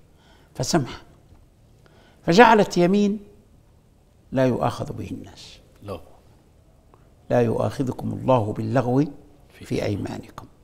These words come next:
Speaker 1: والله تشرب قهوة، والله تقعد، والله ما زال الوقت، مسامح فيها.
Speaker 2: هذه ما فيها شيء.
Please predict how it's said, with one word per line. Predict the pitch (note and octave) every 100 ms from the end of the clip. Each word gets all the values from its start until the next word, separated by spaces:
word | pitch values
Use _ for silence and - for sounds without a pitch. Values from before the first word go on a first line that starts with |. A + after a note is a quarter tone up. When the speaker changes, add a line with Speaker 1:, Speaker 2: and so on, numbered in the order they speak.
| _ _ _ _
Speaker 1:
والله | - G#3+ F3+
تشرب | D#3+ - - A#2+
قهوة، | A#2 A2+
والله | E3+ G3+ F#3+
تقعد، | C#3+ D3 B2 B2+
والله | F#3+ G#3 G3+
ما | E3
زال | D#3 D#3
الوقت، | D3 C3+ B2 - - - - - -
مسامح | D#3 G#3+ F#3+ D#3+
فيها. | - F3 - - - _ _ _ _ _ G2
Speaker 2:
هذه | A2+
ما | A2
فيها | B2 A2+
شيء. | G2